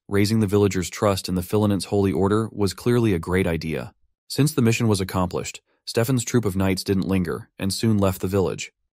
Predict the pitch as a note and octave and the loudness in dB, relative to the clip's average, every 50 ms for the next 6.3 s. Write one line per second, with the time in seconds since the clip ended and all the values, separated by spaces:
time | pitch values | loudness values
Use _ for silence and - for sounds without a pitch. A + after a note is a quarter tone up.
0 | _ - G#2 A2 A2 G2+ G#2+ G#2+ B2 C#3+ D3 - _ _ _ _ - - C3+ C3+ | _ -2 2 2 4 6 6 4 4 2 0 -4 _ _ _ _ -6 -4 -2 -2
1 | - D#3 C#3+ - B2 A#2 A2 - - G#2+ - G2 G2+ G2 F#2+ F#2 F#2 F#2 F#2+ F2 | 0 -2 0 0 0 0 0 0 -2 0 0 0 0 2 2 0 2 0 -2 0
2 | - A2 A2 A2+ A#2 A#2 A2 - A2 G#2+ G2 G2 G2+ G#2+ - - G2 F#2 F2+ E2+ | 0 2 2 2 2 2 0 0 0 0 2 2 0 0 -2 -4 -2 -2 -2 -2
3 | - - F#2+ F#2+ - G2 G2+ G2 G2 F#2+ F#2+ F#2+ F#2 F2+ F2 E2+ F2 F2 F2 E2+ | -2 -2 -2 -2 -2 -2 -2 0 0 0 0 0 0 0 -2 -2 -2 -4 -4 -4
4 | F2 F2 F2+ F#2 F#2+ F#2+ - - - - - - _ _ _ _ _ _ _ _ | -4 -2 0 0 0 0 -2 -6 -12 -14 -16 -20 _ _ _ _ _ _ _ _
5 | _ _ _ _ _ - - A#2 A2+ B2+ C3 C3 A#2+ A2+ G#2+ F#2+ F2 F#2 G2+ G2+ | _ _ _ _ _ -4 0 2 4 4 4 4 4 4 4 2 2 2 0 0
6 | F2 D2 B1+ - - | 0 -2 -4 -8 -12